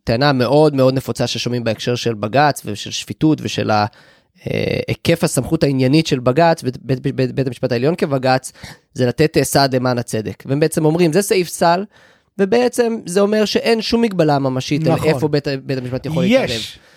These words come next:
Speaker 1: ואתה
Speaker 2: יש.
Speaker 1: אומר, חוץ מזה שיש בעיה, כלומר, לכתחילה לא יודע אם סעד למען הצדק אומר שאתה יכול להתערב בכל דבר מתי שתרצה, בכל זאת יכול, יש מגבלות אינהרנטיות, אבל כנראה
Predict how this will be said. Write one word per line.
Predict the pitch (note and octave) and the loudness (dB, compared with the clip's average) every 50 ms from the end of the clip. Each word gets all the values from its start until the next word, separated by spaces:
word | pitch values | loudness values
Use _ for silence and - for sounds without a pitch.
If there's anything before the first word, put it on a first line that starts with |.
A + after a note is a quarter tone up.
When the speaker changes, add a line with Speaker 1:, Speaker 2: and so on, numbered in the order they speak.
| _ _ - | _ _ -4
Speaker 1:
ואתה | D#3+ - - | -2 0 2
Speaker 2:
יש. | G3+ G3+ | 2 2
Speaker 1:
אומר, | G3+ G#3 B3 C4 A#3+ A3+ A#3 A3+ - - - - - _ | 2 2 2 2 2 2 2 0 -4 -8 -12 -16 -20 _
חוץ | - - - - E4+ A4 - | -10 -6 -2 0 0 0 0
מזה | G4+ D4+ G3+ A#3 A#3+ | 0 0 2 2 2
שיש | - - G#3 A3+ A3 | 2 0 -2 -2 0
בעיה, | G3 F#3 E3+ E3+ F#3 G3 G3+ | 0 0 2 4 4 4 2
כלומר, | F#3+ - E3 D#3+ | 2 0 -2 -4
לכתחילה | D#3 D3+ - D3+ - - - C4+ B3 E3+ | -2 -4 -6 -8 -8 -6 -2 0 2 4
לא | D#3 E3+ | 4 4
יודע | G3 F#3 E3+ D#3+ E3 F3+ G3 F#3 | 4 4 4 4 4 2 4 2
אם | E3 D3+ D3 C#3+ _ - | 0 -2 -4 -8 _ -16
סעד | - - - E3+ E3+ D#3+ | -8 -2 0 0 2 2
למען | D#3+ E3 D#3+ | 2 0 0
הצדק | D#3 D3+ - F3 E3 - | -2 -2 -2 -2 -2 0
אומר | C#3+ C#3 D3+ D#3+ D#3 C#3+ B2+ | 0 2 4 4 2 2 -2
שאתה | - - C#3 | -6 -6 -6
יכול | B2 A2 C#3+ D3 | -2 0 2 2
להתערב | D3 C#3+ - - C#3 D3 C#3 B2 | 2 2 0 0 0 0 0 -2
בכל | B2 A#2+ B2 D3 C3+ | -2 0 0 0 2
דבר | C3 B2 B2+ C3 B2 | 0 0 0 -2 -2
מתי | A#2 A#2 - A2+ A#2+ | -2 -4 -4 -4 -4
שתרצה, | - A2+ - - G#2 F#2+ - - - - A2+ C#3 | -4 -8 -8 -10 -14 -14 -14 -10 -6 -4 -2 -2
בכל | D3+ C3+ C3+ F3 | 0 0 0 0
זאת | E3 C#3+ | 0 -2
יכול, | D3 A#2 B2+ A#2+ - - - | -4 -8 -8 -12 -14 -14 -10
יש | - A#2+ C3 - - | -6 -6 -6 -4 -4
מגבלות | C3+ C3+ B2 B2 B2 B2 B2+ - | -6 -6 -4 -2 0 0 0 0
אינהרנטיות, | B2 A2+ A2 G#2 A2 A2 - C#3+ D#3 F3+ - - - - - - - - - _ - | -2 -6 -6 -6 -6 -4 -2 -2 -2 -2 -2 -8 -20 -20 -20 -20 -20 -20 -8 _ -2
אבל | D#3 D#3 E3 D#3 | 0 2 0 0
כנראה | - F3 D#3 E3+ F#3 A#3 C4+ C4 B3+ | 2 0 0 2 2 2 2 2 2